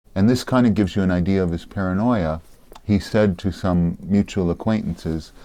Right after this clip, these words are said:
he said, "Man, Schreck is, is selling all my records in this catalog at the end of this book."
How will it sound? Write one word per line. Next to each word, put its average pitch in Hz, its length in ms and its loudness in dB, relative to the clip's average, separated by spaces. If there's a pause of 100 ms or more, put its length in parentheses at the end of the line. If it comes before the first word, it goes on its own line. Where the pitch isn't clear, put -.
(240)
he 107 80 0
said, 101 260 0
"Man, 123 360 4
Schreck - 440 0
is, - 400 -2
is 98 180 -2
selling 135 440 0
all 123 160 4
my 120 180 2
records 104 560 0
in 95 120 0
this 90 160 -4
catalog 85 760 0 (380)
at 90 160 -6
the - 120 -6
end 104 200 2
of 87 80 0
this 90 180 -6
book." - 420 -2